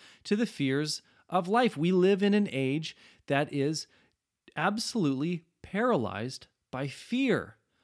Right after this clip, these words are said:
And as the body of Christ moves through this world,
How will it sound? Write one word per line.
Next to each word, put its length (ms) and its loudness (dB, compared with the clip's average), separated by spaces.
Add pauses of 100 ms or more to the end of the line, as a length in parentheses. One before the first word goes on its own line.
(300)
And 120 4
as 160 4
the 100 2
body 340 4
of 120 -2
Christ 440 -2
moves 540 4
through 240 -4
this 220 0
world, 580 0